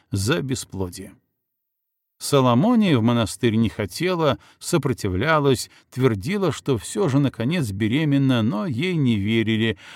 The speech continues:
а один из бояр даже ударил её плёткой.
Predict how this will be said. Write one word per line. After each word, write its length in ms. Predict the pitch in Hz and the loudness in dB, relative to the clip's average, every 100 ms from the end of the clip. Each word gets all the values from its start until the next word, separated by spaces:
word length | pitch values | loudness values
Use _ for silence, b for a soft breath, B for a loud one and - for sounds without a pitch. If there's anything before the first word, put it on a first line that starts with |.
| B | B
а 160 | - 113 | -2 0
один 340 | 110 107 120 - | 0 2 2 2
из 160 | 135 101 | -2 -2
бояр 540 | 98 87 104 190 156 b b | -2 -2 2 2 2 b b
даже 500 | 101 139 175 131 139 - | -2 0 0 -2 -4 -6
ударил 600 | 120 95 147 175 170 147 | -8 0 0 0 -2 -2
её 320 | 107 107 113 | -2 -2 -2
плёткой. 560 | - 92 - - - | -6 -16 -18 -20 -20